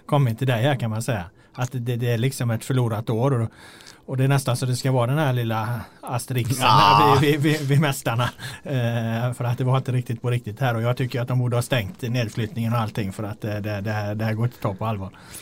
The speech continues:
Speaker 2: Ja, men med det sagt, trots att Malmö tappade den här matchen, så är jag ju fortfarande nittioåtta procent säker på att de kommer vinna allsvenskan. Jag menar, Häcken tar inte chansen igen. Det är, de kommer vinna ändå. Jag hade bara velat att de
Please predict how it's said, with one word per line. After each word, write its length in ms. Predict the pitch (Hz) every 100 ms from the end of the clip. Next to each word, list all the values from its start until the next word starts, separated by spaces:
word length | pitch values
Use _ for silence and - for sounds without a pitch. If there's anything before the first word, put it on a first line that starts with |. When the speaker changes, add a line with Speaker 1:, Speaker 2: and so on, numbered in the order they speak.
| -
Speaker 2:
Ja, 100 | -
men 160 | 139 143
med 100 | 151
det 100 | 151
sagt, 280 | - 131 -
trots 220 | 143 -
att 100 | 139
Malmö 260 | 143 127 113
tappade 360 | 139 135 135
den 80 | 151
här 60 | 139
matchen, 300 | 120 - -
så 100 | 123
är 100 | 117
jag 100 | 117
ju 60 |
fortfarande 580 | - 123 - 117 120 117
nittioåtta 480 | 120 - 117 - 110
procent 260 | - 113
säker 240 | 117 110 -
på 80 | -
att 60 |
de 80 | 113
kommer 160 | 104 113
vinna 200 | 113 120
allsvenskan. 440 | 123 - - 110
Jag 80 | 110
menar, 140 | 110
Häcken 340 | 117 113 110 110
tar 140 | 107
inte 120 | 110
chansen 340 | 107 113 113 110
igen. 280 | 110 107
Det 160 | 110 110
är, 100 | 117 - - - -
de 120 | 131
kommer 200 | 143 147
vinna 320 | 160 151 123
ändå. 340 | 127 120 127 139
Jag 100 | 135
hade 140 | 151
bara 120 | 151
velat 360 | 135 151 131 120
att 100 | 113
de 200 | 117